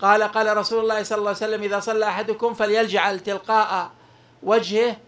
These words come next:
شيئاً"، أي تلقاء وجهه يعني أمامه، وهذا بيان موضع السترة وأنها تكون بين يدي المصلي، "شيئاً"،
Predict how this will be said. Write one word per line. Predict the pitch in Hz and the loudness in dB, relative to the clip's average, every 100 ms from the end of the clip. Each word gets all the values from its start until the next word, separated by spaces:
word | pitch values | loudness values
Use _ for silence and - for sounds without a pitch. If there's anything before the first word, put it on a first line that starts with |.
| - _ _ | -20 _ _
شيئاً"، | - 233 226 220 185 190 | -2 4 4 4 0 -4
أي | |
تلقاء | 196 202 - 214 | -6 -4 0 0
وجهه | 226 214 | 2 0
يعني | 208 208 208 | 0 0 0
أمامه، | 220 233 208 175 156 | 2 2 2 -2 -4
وهذا | 160 196 208 | -2 -2 0
بيان | 202 214 220 214 | 0 2 2 2
موضع | 226 220 | 2 2
السترة | 208 - 226 202 185 | 0 0 0 2 0
وأنها | 196 196 196 | 0 0 -2
تكون | 196 233 214 | -2 0 0
بين | 220 220 | 2 2
يدي | 220 233 226 | 0 0 0
المصلي، | 208 202 - 185 143 131 _ _ _ _ _ _ _ _ _ _ _ _ _ _ _ - | -2 -4 -4 -6 -6 -16 _ _ _ _ _ _ _ _ _ _ _ _ _ _ _ -8
"شيئاً"، | - 240 226 190 143 | 4 6 6 2 -6